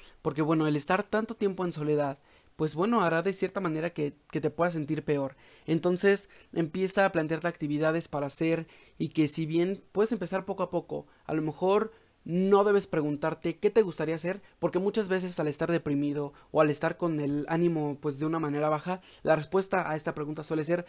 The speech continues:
que no quieres hacer nada, ¿no? Entonces, ponte objetivos que pueden ser sencillos y que puedas cumplir, no sé, a lo mejor puedes decir ir a tirar la basura o escribir una carta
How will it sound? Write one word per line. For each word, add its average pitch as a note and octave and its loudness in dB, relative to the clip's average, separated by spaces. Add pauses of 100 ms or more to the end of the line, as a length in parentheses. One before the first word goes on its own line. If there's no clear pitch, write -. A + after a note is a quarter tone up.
(220)
que E3 0
no F3 2
quieres E3 2
hacer C#3+ -4
nada, C3+ -8 (200)
¿no? E3 2
Entonces, E3+ -2 (220)
ponte A#3+ 2
objetivos G3 0
que - -10
pueden F3+ -2
ser F3 -6
sencillos D#3+ -6 (180)
y D#3+ -8
que D#3+ 0
puedas F3 0
cumplir, D3+ -4
no C#3+ -4
sé, C#3+ -4 (160)
a D3+ -2
lo D#3 2
mejor D3+ 0
puedes D#3+ 0
decir C#3+ -2
ir G3+ 6
a G3+ 4
tirar D#3+ -2
la D#3+ 0
basura D3 -4 (220)
o F#3+ 4
escribir D#3+ 2
una D3+ -2
carta C#3 -6